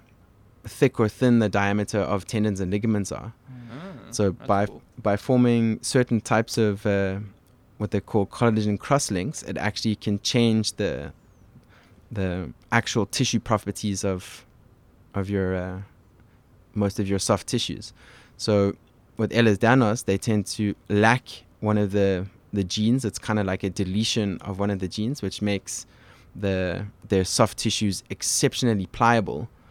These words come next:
Speaker 3: Mm.
Speaker 1: It's
Speaker 2: Okay.
Speaker 1: kinda like this ligamentous hyperlaxity type thing, which affects, which affects everything.
Speaker 3: So you're saying that, like, hy-, hypermobile people have, well, their co five,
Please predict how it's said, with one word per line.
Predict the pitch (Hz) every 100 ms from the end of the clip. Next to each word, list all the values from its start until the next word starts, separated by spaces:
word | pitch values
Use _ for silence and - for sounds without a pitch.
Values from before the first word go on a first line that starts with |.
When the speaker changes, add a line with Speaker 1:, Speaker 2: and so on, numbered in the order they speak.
| -
Speaker 3:
Mm. | 123 123
Speaker 1:
It's | 101
Speaker 2:
Okay. | 123
Speaker 1:
kinda | 107 95
like | 95 -
this | 95 - - - _
ligamentous | 101 107 104 107 101 101 -
hyperlaxity | - 113 104 110 98 98 - 101 - 98 95 92 95 - - - - - -
type | 101 92
thing, | - 98 98
which | 87 -
affects, | - 101 - - - - -
which | 98 - - -
affects | - 95 -
everything. | 110 113 104 - 104 - - - - -
Speaker 3:
So | 135
you're | 123
saying | 127 120
that, | 117 -
like, | 110 104
hy-, | - 110 101 -
hypermobile | 107 120 110 107 107 98
people | 104 - 104 98 - _ _ _ -
have, | 110 101 92 - _ _ _ - _
well, | - 107 - - _ _ - -
their | 110 104
co | - 107
five, | - 104 101